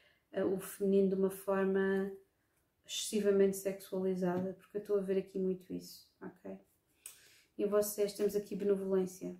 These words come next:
são vocês que vão quebrar isto com a vossa, com esta verdade das, da as de espadas e a benevolência. Temos o patriarcado,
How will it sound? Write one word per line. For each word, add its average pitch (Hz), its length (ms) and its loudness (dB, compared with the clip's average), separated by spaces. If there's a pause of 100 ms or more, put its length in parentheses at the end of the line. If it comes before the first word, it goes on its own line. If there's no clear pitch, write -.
(140)
são 202 200 -2
vocês 196 320 0
que - 120 -20
vão 190 120 -2
quebrar 190 400 -2
isto 185 280 -4
com 196 100 -6
a 185 40 -4
vossa, 185 580 -6
com 196 120 0
esta 190 280 0
verdade 185 460 -2
das, 185 300 -4
da 185 300 -2
as 185 120 -4
de - 60 -16
espadas 190 500 -4
e 196 60 0
a 185 40 2
benevolência. 180 760 -2 (1000)
Temos 202 160 0
o 202 80 2
patriarcado, 190 800 -2